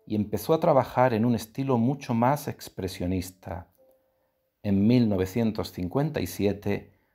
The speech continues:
fue uno de los fundadores en Madrid del grupo El Paso, que popularizó el informalismo en España.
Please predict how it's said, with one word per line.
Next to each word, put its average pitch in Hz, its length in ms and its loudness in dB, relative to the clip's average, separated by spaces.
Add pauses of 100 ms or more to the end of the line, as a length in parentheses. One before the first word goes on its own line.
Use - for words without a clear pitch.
(140)
fue 127 240 2
uno 131 280 4
de 120 80 2
los 104 140 -2
fundadores 95 640 0
en 160 120 -2
Madrid 107 520 0
del 90 240 -6
grupo 120 560 2
El 87 180 -6
Paso, 87 680 0 (480)
que 104 140 -4
popularizó 110 1040 0
el 98 160 -2
informalismo 110 1040 -2
en 92 100 -6
España. 82 680 -8